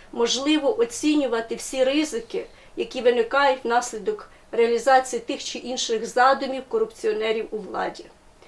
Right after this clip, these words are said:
Ось, наприклад, я вам хочу продемонструвати тандем діяльності двох суддів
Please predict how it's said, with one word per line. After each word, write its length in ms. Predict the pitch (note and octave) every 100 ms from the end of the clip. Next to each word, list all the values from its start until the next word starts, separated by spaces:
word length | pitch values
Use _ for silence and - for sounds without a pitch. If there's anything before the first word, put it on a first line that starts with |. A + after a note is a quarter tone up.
| - - - - -
Ось, 240 | F4+ -
наприклад, 640 | D#4+ D#4+ C#4 G3+ - - - - - _ - - - - - - - -
я 180 | C#4+ D#4
вам 160 | D#4+
хочу 260 | E4 D#4 D4+
продемонструвати 920 | D4 B3 C4+ C#4 - C#4 C#4 D4+ D4
тандем 580 | C4 C4+ B3+ G#3+ D4 C#4+
діяльності 640 | A3+ B3 B3+ B3 B3+ -
двох 300 | G3+ G#3 A#3+
суддів 640 | - - C#4 G3+ F3 F3+